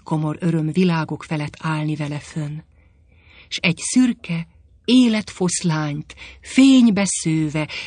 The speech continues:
mint örök égő csóvát vetni le a hegytetőről a múló időbe.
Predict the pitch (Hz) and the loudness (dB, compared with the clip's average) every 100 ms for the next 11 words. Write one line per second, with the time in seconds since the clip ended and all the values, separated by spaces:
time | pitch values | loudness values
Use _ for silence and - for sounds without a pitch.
0 | - - 196 175 - 269 254 240 - 269 | -10 4 6 6 4 4 6 4 2 6
1 | 277 208 233 233 - 220 214 196 185 170 | 6 6 4 2 0 0 2 2 0 0
2 | 165 - 160 147 139 - _ _ _ _ | -2 -2 -6 -4 -8 -14 _ _ _ _
3 | _ _ - 143 - 226 - - 180 - | _ _ -8 -8 -4 -4 -4 -6 -6 -4
4 | 165 160 165 151 - - _ _ _ _ | -8 -6 -8 -10 -14 -20 _ _ _ _
5 | _ _ - 170 180 220 156 131 - - | _ _ 0 4 4 4 -2 -6 -16 -16
6 | - 139 - 160 - - | -16 -16 -16 -18 -20 -20